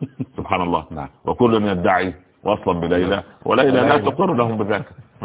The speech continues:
Speaker 2: سبحان الله العظيم. نعم.
Speaker 1: صحيح.
Speaker 2: نعم.
Speaker 1: طب متى نصلي على الرسول عليه
Speaker 2: الله أكبر، صلى الله عليه وسلم.
Speaker 1: والسلام؟
Speaker 2: شوف، هناك يمكن عشرين موضع وجب أن نصلي فيها على رسول الله صلى الله عليه وسلم.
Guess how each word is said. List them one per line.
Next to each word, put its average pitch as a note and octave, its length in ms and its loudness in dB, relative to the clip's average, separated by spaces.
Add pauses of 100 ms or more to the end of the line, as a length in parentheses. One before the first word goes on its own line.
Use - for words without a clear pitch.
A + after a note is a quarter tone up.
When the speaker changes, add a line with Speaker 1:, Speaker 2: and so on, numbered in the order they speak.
(500)
Speaker 2:
سبحان F#2 220 -2
الله F#2 180 2
العظيم. D#2+ 280 -4 (140)
نعم. F#2 140 0
Speaker 1:
صحيح. E2 220 -2 (400)
Speaker 2:
نعم. D2+ 120 -4 (340)
Speaker 1:
طب A2+ 220 2 (100)
متى D#3 240 4
نصلي A2 680 0
على F2 380 -4
الرسول E2 440 -8
عليه D#2 160 -2
Speaker 2:
الله G2 260 4
أكبر، D2+ 200 0
صلى F#2+ 320 2
الله E2 420 4
عليه D2+ 180 0
وسلم. C2+ 360 -4
Speaker 1:
والسلام؟ C#2+ 380 -14 (100)
Speaker 2:
شوف، - 220 -4 (920)
هناك G#2+ 260 -2
يمكن F#2 300 -6
عشرين G2 440 0
موضع F#2 320 -4 (420)
وجب F#2 320 0
أن D#2 140 -6
نصلي D#2 480 -6
فيها D#2 220 -6
على C2+ 240 -12
رسول C2+ 260 -12
الله A1 140 -14
صلى A#1 100 -18
الله - 40 -18
عليه - 40 -20
وسلم. - 180 -20